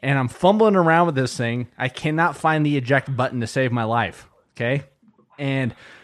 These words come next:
it's getting frustrated 'cause my Lord of the Rings disc is one of my prized possessions. It's stuck in the machine. Do you know if this has an eject button?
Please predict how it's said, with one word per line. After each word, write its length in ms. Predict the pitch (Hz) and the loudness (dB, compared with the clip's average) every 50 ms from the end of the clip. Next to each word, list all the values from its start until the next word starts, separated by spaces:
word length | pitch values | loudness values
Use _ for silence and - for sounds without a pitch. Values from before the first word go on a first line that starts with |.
| _ _ _ _ - | _ _ _ _ -8
it's 300 | 123 123 117 110 - - | -6 -6 -6 -8 -10 -4
getting 220 | 120 143 170 202 | -2 -2 -2 -2
frustrated 640 | - - 180 196 208 - - 156 135 131 139 147 143 | 2 4 4 4 4 4 2 0 2 2 0 -2 -2
'cause 180 | - 143 127 139 | -2 -2 0 0
my 200 | 143 139 139 135 | 0 0 0 0
Lord 200 | 127 139 165 185 | 2 2 2 2
of 40 | 165 | 2
the 80 | 156 | 2
Rings 240 | 160 175 180 165 139 | 0 0 -2 -2 -2
disc 380 | 117 113 123 123 120 - - 131 | -4 -4 -4 -4 -4 -6 -8 -8
is 100 | 110 120 | -6 -4
one 120 | 135 135 | -4 -4
of 40 | 131 123 | -2 -4
my 100 | 113 107 | -4 -6
prized 440 | - - - 143 143 143 135 - | -6 -4 -2 0 0 0 -2 -4
possessions. 520 | - 135 113 135 143 143 - 120 101 92 107 | -6 -6 -2 -2 -2 -2 -4 -6 -8 -8 -8
It's 160 | 117 110 - | -10 -10 -10
stuck 380 | - - - - 165 156 - - | -14 -8 -2 0 0 0 0 -4
in 140 | 151 151 151 | -4 -2 -2
the 60 | 143 | -2
machine. 520 | 131 117 - - - 160 135 101 87 87 - _ _ _ _ _ _ _ | -2 -4 -6 -6 -6 -6 -6 -6 -8 -10 -14 _ _ _ _ _ _ _
Do 100 | 110 117 | -10 -6
you 80 | 139 156 | -2 0
know 200 | 151 139 147 156 | 0 2 2 2
if 80 | 156 - | 0 0
this 180 | 147 143 143 - | -2 -2 -2 -2
has 260 | 139 127 139 139 135 | -2 -2 -2 -2 -2
an 80 | 139 123 | -4 -4
eject 440 | 110 104 104 113 127 143 - - 123 | -4 -6 -6 -6 -6 -6 -8 -4 -4
button? 300 | 143 170 180 185 170 | -2 -2 0 -2 -4